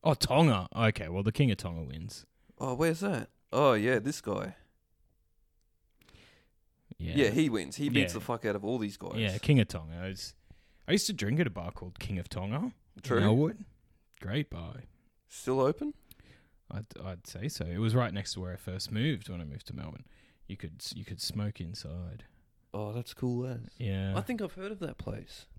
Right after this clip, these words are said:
Speaker 2: South
Speaker 1: I think they
Speaker 2: Melbourne.
Speaker 1: tried to do comedy there.
Speaker 2: Yeah, that's
Speaker 1: Oh,
Speaker 2: probably
Speaker 1: wait. King of Tonga.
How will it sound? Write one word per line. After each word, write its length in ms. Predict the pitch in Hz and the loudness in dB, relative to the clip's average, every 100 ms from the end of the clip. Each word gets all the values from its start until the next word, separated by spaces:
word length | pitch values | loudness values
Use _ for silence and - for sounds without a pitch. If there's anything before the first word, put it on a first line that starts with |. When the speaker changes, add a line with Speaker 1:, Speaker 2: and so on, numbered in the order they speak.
| - - | -20 -18
Speaker 2:
South 300 | - 151 143 | 0 2 4
Speaker 1:
I 40 | 143 | 8
think 80 | 143 | 10
they 20 | |
Speaker 2:
Melbourne. 160 | - 185 | 10 8
Speaker 1:
tried 200 | 160 127 | 6 4
to 60 | 107 | 4
do 80 | 101 | 0
comedy 360 | - 123 127 | 0 0 2
there. 240 | 80 67 - _ _ _ _ _ _ _ | 0 -4 -10 _ _ _ _ _ _ _
Speaker 2:
Yeah, 260 | 113 127 113 | 0 2 2
that's 180 | 120 | -4
Speaker 1:
Oh, 100 | - 160 160 | 8 12 12
Speaker 2:
probably 20 | |
Speaker 1:
wait. 280 | 151 147 104 - _ | 10 8 4 -2 _
King 180 | - 131 | -2 0
of 80 | 110 | 2
Tonga. 340 | - 107 82 | 2 2 0